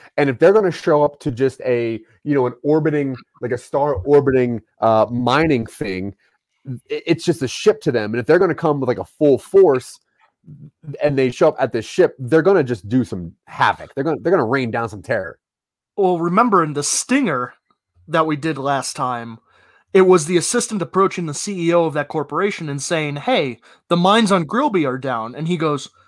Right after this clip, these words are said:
Speaker 2: he dismisses it as a minor loss. And then he goes on to, remember we had the Galactic
Speaker 1: Oh,
Speaker 2: Senate stuff
Speaker 1: yeah.
Speaker 2: where he consolidates power. I don't, I don't dislike that idea. I think I, I wonder if we should just make this, like,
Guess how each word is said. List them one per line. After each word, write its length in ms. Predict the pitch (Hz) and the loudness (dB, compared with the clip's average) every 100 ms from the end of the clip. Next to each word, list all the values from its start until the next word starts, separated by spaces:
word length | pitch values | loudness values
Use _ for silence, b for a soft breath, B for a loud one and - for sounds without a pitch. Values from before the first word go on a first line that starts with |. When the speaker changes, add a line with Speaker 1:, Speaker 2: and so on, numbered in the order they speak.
| _ _ _ _ _ | _ _ _ _ _
Speaker 2:
he 100 | 170 | -6
dismisses 580 | 175 185 - 226 220 147 | -2 -2 0 0 -2 -4
it 160 | 117 104 | -8 -4
as 140 | 165 156 | -2 -2
a 80 | 131 | -2
minor 440 | 147 180 180 170 | 0 2 2 2
loss. 520 | 151 139 110 - - - | 2 2 0 -2 -8 -2
And 120 | 175 | 0
then 100 | 170 | 0
he 40 | 165 | 0
goes 240 | 175 165 | 2 2
on 260 | 165 160 151 | 2 0 -2
to, 500 | - 160 139 131 123 _ _ - b b 175 | -6 -6 -4 -8 -10 _ _ -20 b b 0
remember 300 | 185 202 190 | 2 6 4
we 80 | |
had 80 | 190 | 4
the 60 | 175 | 2
Galactic 340 | 180 190 - 151 | 4 2 2 0
Speaker 1:
Oh, 100 | 156 | 2
Speaker 2:
Senate 260 | 156 156 | 4 4
stuff 160 | 160 160 | 4 2
Speaker 1:
yeah. 540 | 170 170 160 143 117 95 _ _ | 2 4 4 4 2 -2 _ _
Speaker 2:
where 160 | 190 185 | -2 -2
he 200 | 180 190 | -2 -6
consolidates 600 | 143 175 208 185 170 143 | -8 -6 0 2 0 -4
power. 460 | - 196 160 120 110 b b b | -4 0 0 -2 -12 b b b
I 120 | 185 196 | 2 4
don't, 240 | 269 269 - | 4 0 0
I 100 | 185 | 2
don't 200 | 240 254 | 4 0
dislike 360 | 220 - 202 - | -4 0 0 0
that 140 | 170 | -2
idea. 360 | 147 151 220 131 117 | -4 -6 -4 -4 -2
I 120 | 165 | -4
think 420 | - 208 175 - - b - - _ _ _ - | -2 -6 -6 -12 -20 b -20 -20 _ _ _ 2
I, 300 | 185 180 190 - | 4 4 0 0
I 140 | 185 | 0
wonder 480 | 170 170 202 202 190 | 0 0 0 0 -2
if 140 | - | -4
we 80 | 190 | -8
should 180 | - 156 | -10 -8
just 220 | 180 156 | -8 -6
make 300 | 165 175 - | -6 -8 -6
this, 340 | 175 160 - - - | -6 -6 -12 -16 -8
like, 320 | 165 151 - | -4 -4 -6